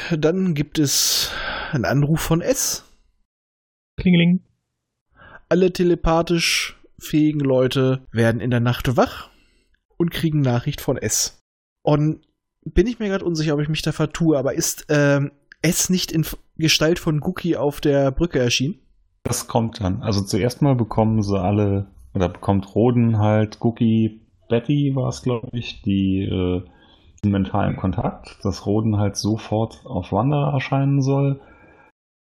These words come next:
Speaker 3: Was genau passiert, weiß man nicht. Roden weiß nicht genau, was er davon halten soll. Und dann macht man sich auf und ist nach vier Transitionen fast da.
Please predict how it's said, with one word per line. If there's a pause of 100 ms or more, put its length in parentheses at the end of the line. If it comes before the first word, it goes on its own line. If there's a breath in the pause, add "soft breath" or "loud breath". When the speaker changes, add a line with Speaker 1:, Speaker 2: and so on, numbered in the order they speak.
(140)
Speaker 3:
Was
genau
passiert,
weiß
man
nicht.
Roden
weiß
nicht
genau,
was
er
davon
halten
soll.
Und
dann
macht
man
sich
auf
und
ist
nach
vier
Transitionen
fast
da.